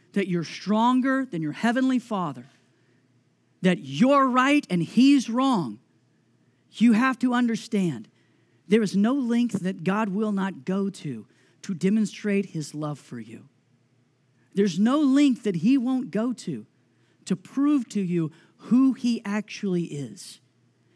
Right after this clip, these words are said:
because it's bigger than just you. It's the redemption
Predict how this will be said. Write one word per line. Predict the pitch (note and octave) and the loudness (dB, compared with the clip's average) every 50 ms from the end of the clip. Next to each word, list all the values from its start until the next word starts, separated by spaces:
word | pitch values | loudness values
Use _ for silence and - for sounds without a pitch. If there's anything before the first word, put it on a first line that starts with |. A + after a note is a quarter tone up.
| _ _ | _ _
because | - F#3+ - G3 F3 D3+ | -6 -4 0 0 -2 -2
it's | C#3 | -4
bigger | - - - B3 A3 A#3+ A#3+ | -10 -4 -2 -2 0 0 0
than | G3+ G#3+ G3 | 0 0 0
just | E3+ G#3 E3 - - | 0 -2 -6 -6 -8
you. | E3 D#3 C#3+ B2 B2+ _ _ _ _ _ _ _ _ _ _ _ _ _ _ _ _ _ _ _ _ _ _ - | -8 -8 -8 -10 -12 _ _ _ _ _ _ _ _ _ _ _ _ _ _ _ _ _ _ _ _ _ _ -4
It's | G#3+ - - | -4 -4 -4
the | - - E3+ | -4 -6 -6
redemption | D#3 D3+ C3+ - G#3 A#3 B3+ C4 B3 A#3+ - - C4 B3+ C4 B3+ B3+ B3+ | -6 -6 -4 0 2 2 4 4 2 0 -2 -2 0 0 2 0 0 -2